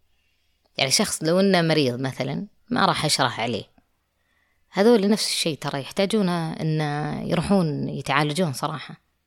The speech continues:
حتى النرجسيين ترى يحتاجون علاج. من قال إنه ما يحتاجون؟ لا، لا، يحتاجون. هذا مرض، مو بشيء طبيعي عادي.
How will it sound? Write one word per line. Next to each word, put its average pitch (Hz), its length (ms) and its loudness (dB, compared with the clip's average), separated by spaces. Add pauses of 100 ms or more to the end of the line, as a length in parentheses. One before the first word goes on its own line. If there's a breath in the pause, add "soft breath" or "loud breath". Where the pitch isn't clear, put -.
حتى - 280 -2
النرجسيين 160 560 0
ترى 139 160 -2
يحتاجون 156 480 -2
علاج. 139 260 -2 (120)
من 180 160 2
قال 190 200 4
إنه 143 120 0
ما 156 120 0
يحتاجون؟ 135 460 -2
لا، 165 180 0
لا، 160 220 -4
يحتاجون. 131 520 -6 (1200)
هذا 170 200 0
مرض، 156 320 0 (160)
مو 156 120 -2
بشيء 147 480 -4
طبيعي 127 420 -4
عادي. 120 440 -6